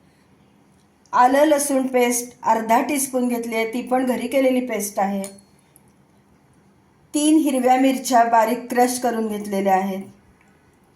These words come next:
पाच ते सहा काजूचे बारीक तुकडे करून घेतले आहेत. काजू ऑप्शनल आहे आणि काजूचं प्रमाण आपल्या आवडीनुसार आपण कमी जास्त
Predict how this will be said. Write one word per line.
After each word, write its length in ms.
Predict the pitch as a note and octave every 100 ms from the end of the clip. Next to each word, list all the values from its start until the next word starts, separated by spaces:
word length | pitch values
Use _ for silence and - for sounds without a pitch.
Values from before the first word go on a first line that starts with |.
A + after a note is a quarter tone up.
| _ _ _ _ _ _ _
पाच 340 | C#4 C#4+ - D4+
ते 100 | D4+
सहा 380 | D4 B3+ B3+
काजूचे 760 | B3+ B3 A3+ B3+ B3+ B3+ A3+ A3
बारीक 340 | A3+ G#3+ C4+ -
तुकडे 300 | C#4 - B3
करून 240 | C4+ C4 B3+
घेतले 300 | A#3+ A#3 A3
आहेत. 200 | A3 - - _ A3+
काजू 440 | A3+ - B3+ B3+
ऑप्शनल 540 | A3+ - B3+ A#3+ C4+
आहे 380 | C#4 B3 A3+ A3+ - - -
आणि 240 | A#3+ B3+
काजूचं 500 | B3+ A3+ G#3 A3 A#3
प्रमाण 340 | A3 G#3 A3 A#3+
आपल्या 320 | A3+ A#3+ C#4+
आवडीनुसार 600 | B3 A#3 C4+ B3+ A#3 A3
आपण 360 | G#3 G#3 C4 F#4
कमी 260 | D4 A3
जास्त 320 | G3+ G3+ -